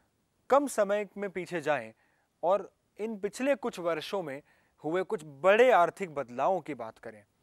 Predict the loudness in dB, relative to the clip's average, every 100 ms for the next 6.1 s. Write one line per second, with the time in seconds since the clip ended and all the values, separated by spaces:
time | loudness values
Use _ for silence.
0 | _ -4 -4 -2 0 0 0 0 -2 -2
1 | -4 -2 -4 -4 -4 -4 -4 -6 -10 -10
2 | -14 -16 _ _ _ _ _ -12 -8 -8
3 | -10 _ _ _ -8 -4 -2 0 0 -2
4 | -10 -12 _ _ _ _ -6 -6 -6 _
5 | _ -12 -8 -8 -10 -14 -18 -20 -20 -20